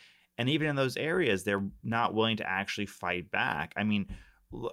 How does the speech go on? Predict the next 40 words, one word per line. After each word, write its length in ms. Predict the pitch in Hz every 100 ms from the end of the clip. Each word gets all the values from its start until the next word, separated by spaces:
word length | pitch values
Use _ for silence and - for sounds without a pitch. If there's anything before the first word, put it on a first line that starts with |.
| -
one 280 | 131 120 151
of 60 |
the 40 | 160
great 360 | 107 110 135
things 160 | 131 120
that 120 | 110
Trump 380 | - - 113 147
did 280 | 104 92 90
in 240 | - 104
those 200 | 98 98
last 300 | 98 95 98
year 60 | 104
of 40 |
his 80 | 92
presidency 520 | - 123 151 131 -
was 180 | 90 95 -
end 180 | 101 95
federal 220 | 98 95
contracts 500 | - 95 95 101 -
with 80 | -
people 180 | 101
who 100 | 98 98
do 100 | 101
critical 400 | - 92 95 95
race 240 | 98 147
theory. 420 | - 85 82 85 _ - _ _ 98
Um, 320 | 98 98 95 _ _ _ _ _ _ -
every 280 | 170 214
state 240 | 196 - 226
should 100 | -
have 0 | 92
adopted 260 | 80 - -
that. 200 | - -
Every 300 | 151 185 208
state 180 | 214 202
of 60 | 160
gov-, 240 | 139 139
Republican 500 | 123 120 131 127 113 -
legislatures 560 | 110 117 - 98 90
in, 140 | 87